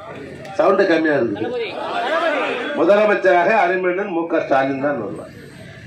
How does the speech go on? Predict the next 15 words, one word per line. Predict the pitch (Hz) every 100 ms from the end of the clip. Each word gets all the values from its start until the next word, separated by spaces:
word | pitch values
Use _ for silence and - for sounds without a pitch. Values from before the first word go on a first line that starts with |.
| - - - - - 170
எனவே | 170 160 151 143 - 139
அந்த | 180 165
அடிப்படையில் | 196 196 175 180 202 147 107 - - - - - - - -
இந்த | 185 180 165 156 147 -
தமிழ்நாடு | 147 185 202 190 170
அரசை | 156 147 156
பொறுத்தளவுக்கு | 139 147 147 143 139 190 160 - -
ரெண்டாயிரத்தி | 135 175 185 180 165 165 147
இருநூறு | 147 160 151 135 113 117 - - - - - - -
கிலோமீட்டர் | 170 190 190 180 - 185 202 185 - - - 123
நான்கு | 185 190 185
வழிச்சாலையாக | 165 160 151 156 143 147 131 - - - - - - - -
போடுவது | 170 202 202 170 160
என்று | 180 214 156
முடிவெடுக்கப்பட்டு | 170 180 156 156 156 147 -